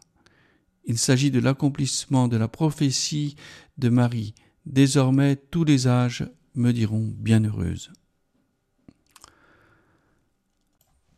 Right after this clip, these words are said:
Répéter le nom de Jésus,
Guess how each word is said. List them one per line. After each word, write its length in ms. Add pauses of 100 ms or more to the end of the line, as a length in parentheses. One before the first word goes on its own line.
(880)
Répéter 500
le 100
nom 180
de 100
Jésus, 560